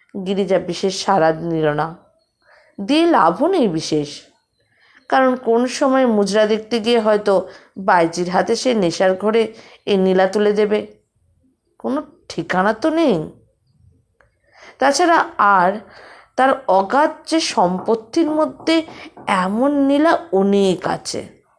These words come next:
শ্বশুর বাড়ি থেকে দেওয়া এই অঙ্গুরি সারাটা জীবন বয়ে বেড়ানোর মতো দায়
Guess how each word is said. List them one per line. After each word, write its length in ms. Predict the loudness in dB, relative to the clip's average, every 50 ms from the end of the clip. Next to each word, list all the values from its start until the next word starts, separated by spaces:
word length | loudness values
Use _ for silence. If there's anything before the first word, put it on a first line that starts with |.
| _ _ _ _ _ _ _ _ _ _ _ _ _ -20 -20 _ _
শ্বশুর 420 | -12 -6 -2 -2 -2 0 0 -2 -2
বাড়ি 240 | 0 0 0 0 0
থেকে 280 | -4 -6 -4 -2 -4
দেওয়া 340 | -2 0 0 2 4 4 4
এই 160 | 4 4 2
অঙ্গুরি 480 | 2 2 0 -2 -2 0 0 0 -2 -4
সারাটা 600 | -6 -4 -2 0 2 4 4 2 2 2 0 0
জীবন 680 | 0 -2 -4 -4 -4 -2 0 0 0 2 0 -2 -4
বয়ে 400 | -4 0 0 2 4 4 2 2
বেড়ানোর 500 | 0 0 0 0 0 0 0 0 -2 -2
মতো 280 | 0 0 0 0 0 0
দায় 320 | 2 2 2 4 2 2